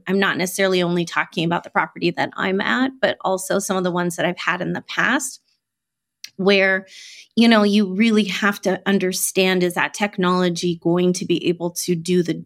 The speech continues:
job that you're promising? Um, because again, when we talk about you only get certain number of chances and people are always looking to see what technology you're using. And, you know, if you're getting comments from your guests in social media that there's certain technology that's not working as well as it should,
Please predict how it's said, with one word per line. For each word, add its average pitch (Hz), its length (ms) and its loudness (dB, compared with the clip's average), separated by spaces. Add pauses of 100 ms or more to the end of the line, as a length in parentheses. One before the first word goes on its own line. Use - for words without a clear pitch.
job 165 400 0
that - 140 -6
you're 170 120 -4
promising? 160 800 -4 (420)
Um, 180 240 0
because 214 280 0
again, 220 280 2
when 214 120 4
we 202 100 2
talk 185 260 -2
about 190 280 -2
you 180 100 0
only 180 200 0
get 180 220 -2
certain - 320 -2
number 185 240 -2
of 180 140 -4
chances 180 720 0
and 165 160 -2
people 185 260 -4
are 185 120 2
always 175 280 0
looking 175 300 -2
to 180 80 -6
see - 160 -4
what 135 160 -2
technology 175 540 -2
you're 170 180 0
using. 185 760 0
And, 160 200 -4 (420)
you 202 140 4
know, 190 160 2
if 185 180 -2
you're 175 140 0
getting 185 260 0
comments 180 560 -2
from 190 160 -2
your 170 160 -2
guests 165 340 -2
in 185 120 -4
social 180 320 -2
media 185 440 2
that 180 220 -6
there's 170 200 -8
certain - 340 -8
technology 185 760 -2
that's 180 240 -6
not - 220 -4
working 180 340 -2
as 175 140 -4
well 170 220 0
as 170 160 -6
it - 100 -10
should, 214 440 0